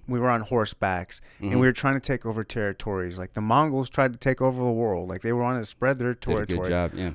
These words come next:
Speaker 1: But now everybody, we think that we're good now, all right? All these border lines are on maps. Everybody has their little spot now. That's it.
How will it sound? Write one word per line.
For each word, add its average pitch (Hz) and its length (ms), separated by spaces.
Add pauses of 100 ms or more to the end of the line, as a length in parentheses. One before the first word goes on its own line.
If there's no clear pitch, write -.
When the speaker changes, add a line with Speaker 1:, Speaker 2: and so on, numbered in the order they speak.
Speaker 1:
But 110 140
now 175 260
everybody, 139 460
we 131 120
think 165 600 (440)
that 139 160
we're 143 100
good 131 200
now, 85 300
all 98 80
right? 127 160
All 139 340
these 170 180
border 139 380
lines 131 380
are 135 80
on 123 220
maps. 104 480
Everybody 127 500
has 113 260
their 135 140
little 123 180
spot - 400
now. 107 260
That's 113 300
it. 104 380